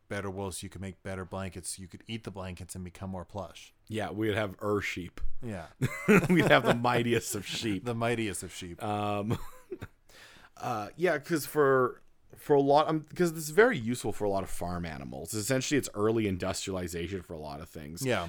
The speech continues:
Speaker 2: 'Cause it's like, why
Speaker 1: It,
Speaker 2: make
Speaker 1: it takes the place, kind of, you don't need to develop a tractor. You just make a horse better at doing what it's doing.
Speaker 2: Yeah, like, you kinda develop the, you develop the concept of a tractor.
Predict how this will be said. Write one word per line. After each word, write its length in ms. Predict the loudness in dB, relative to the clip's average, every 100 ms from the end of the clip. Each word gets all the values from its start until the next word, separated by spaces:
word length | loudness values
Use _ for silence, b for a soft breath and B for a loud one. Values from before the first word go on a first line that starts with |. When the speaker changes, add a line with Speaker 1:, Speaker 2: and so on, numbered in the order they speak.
| 2
Speaker 2:
'Cause 160 | 2
it's 120 | 4 2
like, 220 | 0 0
why 300 | -2 0 2
Speaker 1:
It, 40 |
Speaker 2:
make 140 | 2 0
Speaker 1:
it 40 | 2
takes 280 | 0 0
the 120 | -4 -6
place, 400 | -2 -2 -2 -2
kind 260 | -6 -6
of, 180 | -8 -10 -10
you 160 | -4
don't 200 | 2 2
need 140 | 2 -2
to 80 | -2
develop 520 | -4 -2 -2 0 -2
a 60 | -6
tractor. 480 | -6 -4 -6 -8 -10
You 140 | -8
just 240 | -8 -6
make 160 | -6 -6
a 60 | -8
horse 340 | -6 -6 -6
better 300 | -8 -6 -8
at 100 | -10
doing 240 | -10 -8
what 140 | -8 -10
it's 140 | -12
doing. 220 | -14 -14 -4
Speaker 2:
Yeah, 240 | 0 2
like, 240 | 6 4 4
you 100 | -2
kinda 260 | 2 2 4
develop 520 | 2 6 6 4 0
the, 220 | -2 -2
you 160 | 0 0
develop 320 | 2 2 0
the 100 | -2
concept 880 | -6 -8 -2 0 2 2 2 0 0
of 120 | -4
a 40 | -4
tractor. 720 | -4 -2 -2 -6 -8 -8 -8